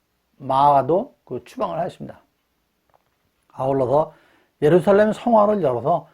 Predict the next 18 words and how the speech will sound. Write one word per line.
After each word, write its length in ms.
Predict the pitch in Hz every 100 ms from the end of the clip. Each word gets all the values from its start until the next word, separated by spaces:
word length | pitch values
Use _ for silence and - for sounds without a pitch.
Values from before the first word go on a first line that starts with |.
| _ _
신앙 540 | - 220 202 185 190
부흥 400 | - 151 190 226
운동까지 420 | 151 143 139 143 160
했습니다. 440 | 165 151 143 - _ _ _ _ _ _ _ _ _ _ 139
역대하 440 | 120 - 147 147
십오 440 | - - 185 175
장 200 | 156 156
십오 320 | 143 - 196 123
절에 360 | 123 143 117 _ _ _
마음을 520 | 131 131 135 135 135 131
다하여 260 | 127 131
맹세하고 640 | 123 151 156 190 180 185 180
뜻을 320 | 226 226 190
다하여 460 | 196 185 196 220 -
여호와를 540 | 131 131 190 180 190 180
찾았으므로 800 | - 202 - 147 151 240 277 _ _ _ _ -
여호와께서 680 | 135 135 139 135 151 117 147
만나주시고 1000 | 123 120 131 127 120 - 165 220 -